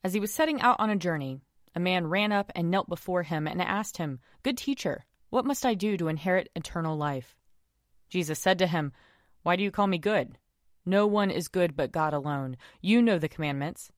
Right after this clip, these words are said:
You shall not murder. You shall not commit adultery. You shall not steal. You shall not bear false witness.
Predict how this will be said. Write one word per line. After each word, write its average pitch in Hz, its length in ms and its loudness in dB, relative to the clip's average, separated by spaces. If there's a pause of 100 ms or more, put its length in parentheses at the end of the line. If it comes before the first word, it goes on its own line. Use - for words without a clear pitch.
(140)
You 175 120 -4
shall 170 180 -2
not 151 160 0
murder. 175 460 -2 (240)
You 175 100 -4
shall 190 160 0
not 185 160 2
commit 170 240 -2
adultery. 156 600 -4 (340)
You 175 100 -4
shall 202 200 0
not 196 200 0
steal. 143 480 -2 (380)
You 156 100 -4
shall 160 220 0
not 165 220 2
bear 160 160 2
false 156 320 -2
witness. 147 480 -4